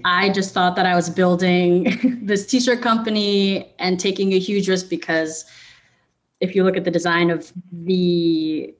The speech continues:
merchandise that I create, it's very plain. It's just letters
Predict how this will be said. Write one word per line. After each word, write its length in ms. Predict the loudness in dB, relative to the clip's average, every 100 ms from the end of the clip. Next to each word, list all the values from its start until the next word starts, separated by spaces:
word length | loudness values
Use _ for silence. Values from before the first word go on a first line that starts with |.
| _
merchandise 600 | 0 0 2 0 -2 -2
that 120 | -2 -2
I 120 | -4
create, 520 | -2 0 2 0 -2 -6
it's 180 | -6
very 280 | -4 -2 -2
plain. 500 | -2 -2 0 -2 -2
It's 360 | -2 -4 -6 -4
just 460 | -2 -2 -2 -8
letters 720 | -2 0 2 2 0 -2 -4